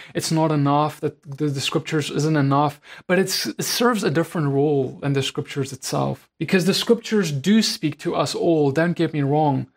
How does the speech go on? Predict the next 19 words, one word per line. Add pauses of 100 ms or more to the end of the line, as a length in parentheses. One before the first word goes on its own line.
(460)
but (120)
this
is
another
dimension
that
God
uses
to
speak
to
his
people. (840)
And
this
is
why
he
said